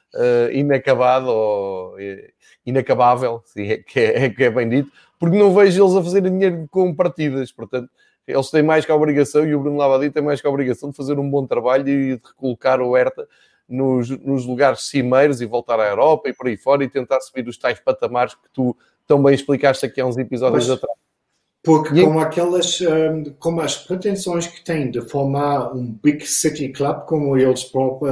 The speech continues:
Speaker 2: próprios chamam, hum, com mais cem milhões havia no, em outu-, em outubro, eu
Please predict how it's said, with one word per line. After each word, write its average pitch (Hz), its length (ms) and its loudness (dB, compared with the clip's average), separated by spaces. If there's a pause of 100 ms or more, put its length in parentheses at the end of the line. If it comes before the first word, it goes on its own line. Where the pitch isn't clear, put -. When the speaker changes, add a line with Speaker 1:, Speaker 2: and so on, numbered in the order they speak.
(120)
Speaker 2:
próprios 131 420 -2
chamam, 143 420 -2 (440)
hum, 139 520 0 (220)
com 156 120 -4
mais 156 280 -4
cem 180 180 0
milhões 170 480 2
havia 139 380 2
no, 143 260 -2 (640)
em 147 140 -6
outu-, 165 540 -2
em 143 280 -6
outubro, 139 580 -4 (380)
eu 160 320 -2